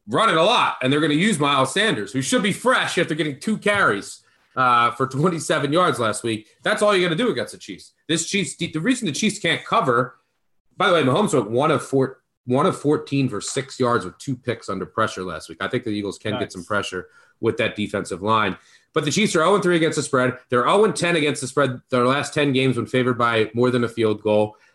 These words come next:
Speaker 1: And they're one twelve and one against the spread the last fourteen. Why? Well, a couple of reasons. Their defense stinks. They're thirty-second D V O A overall, thirty-second against the run, thirty-second against the pass.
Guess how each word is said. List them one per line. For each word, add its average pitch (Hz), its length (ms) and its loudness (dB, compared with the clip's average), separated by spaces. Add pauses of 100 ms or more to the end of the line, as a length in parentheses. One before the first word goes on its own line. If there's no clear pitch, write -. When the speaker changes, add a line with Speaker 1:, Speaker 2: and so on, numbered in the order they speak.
(200)
Speaker 1:
And 127 340 0
they're 127 100 4
one 170 340 2
twelve 165 320 4
and 139 120 4
one 143 140 4
against 127 220 0
the 123 60 -8
spread 131 180 0
the 120 60 4
last 117 280 -2
fourteen. 117 440 0
Why? 160 420 2
Well, 143 120 0
a 147 60 2
couple 147 260 -2
of 110 60 -4
reasons. 90 480 -8 (460)
Their 143 80 0
defense 170 400 0
stinks. - 640 -6
They're 117 140 -2
thirty-second 151 680 0
D 131 100 0
V 127 140 2
O 123 120 4
A 120 120 0
overall, 151 440 2
thirty-second 123 760 -2
against 113 360 -6
the 123 100 -6
run, 165 320 2
thirty-second 120 580 -4
against 117 280 -6
the 110 60 -12
pass. - 560 -10